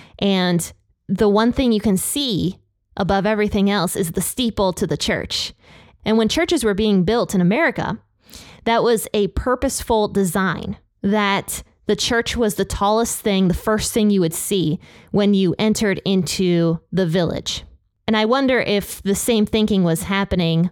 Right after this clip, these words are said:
with the Ark of the Covenant, because Abinadab's house was up on a hill.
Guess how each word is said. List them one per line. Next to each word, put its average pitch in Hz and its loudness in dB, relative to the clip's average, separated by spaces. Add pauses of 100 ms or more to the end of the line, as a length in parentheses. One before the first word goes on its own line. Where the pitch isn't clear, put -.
with 196 0
the 175 0
Ark - -2
of 160 -6
the - -8
Covenant, 220 -2
because 202 -2 (640)
Abinadab's 190 0
house 226 -2
was 180 0
up 170 -4
on 160 0
a 160 2
hill. 214 -2